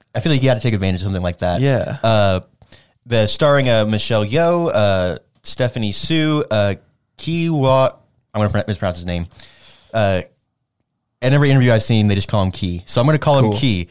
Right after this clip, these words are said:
Speaker 1: Uh, fun fact about him, he, this is his first role in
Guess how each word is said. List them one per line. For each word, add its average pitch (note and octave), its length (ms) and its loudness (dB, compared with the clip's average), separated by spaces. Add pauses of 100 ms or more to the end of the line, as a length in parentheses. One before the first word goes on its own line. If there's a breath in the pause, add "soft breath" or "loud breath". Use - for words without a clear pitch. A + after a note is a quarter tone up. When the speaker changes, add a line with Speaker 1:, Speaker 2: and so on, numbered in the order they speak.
(280 loud breath)
Speaker 1:
Uh, A2+ 340 4 (540 loud breath)
fun D#3+ 200 2
fact D3 220 2
about A#2+ 180 4
him, G#2+ 240 2
he, B2+ 540 -2
this A#2 180 -2
is B2+ 80 0
his A#2+ 140 -2
first B2 340 -2
role G2 640 -2 (720)
in G2 220 0